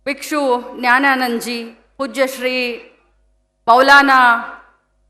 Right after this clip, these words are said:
ಅಬು ಸುಫಿಯಾನ್ಜಿ, ಈಗ ತಾನೇ ಬಹಳಷ್ಟು ಅರ್ಥಪೂರ್ಣವಾಗಿ ಮಾತನಾಡಿದಂಥ ಪೂಜ್ಯ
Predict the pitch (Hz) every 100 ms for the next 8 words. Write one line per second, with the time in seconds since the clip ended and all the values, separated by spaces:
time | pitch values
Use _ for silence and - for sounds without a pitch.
0 | _ _ _ - 220 262 - 262 262 262
1 | 254 233 226 233 226 226 _ _ _ _
2 | _ _ - 277 349 349 320 294 254 262
3 | 254 226 220 - _ 220 277 302 - -
4 | - 262 - - 349 359 330 294 262 269
5 | 254 247 226 254 240 233 - - - 247
6 | 269 - 269 240 233 240 233 240 233 226
7 | - - _ _ _ _ _ _ _ _
8 | 269 269 220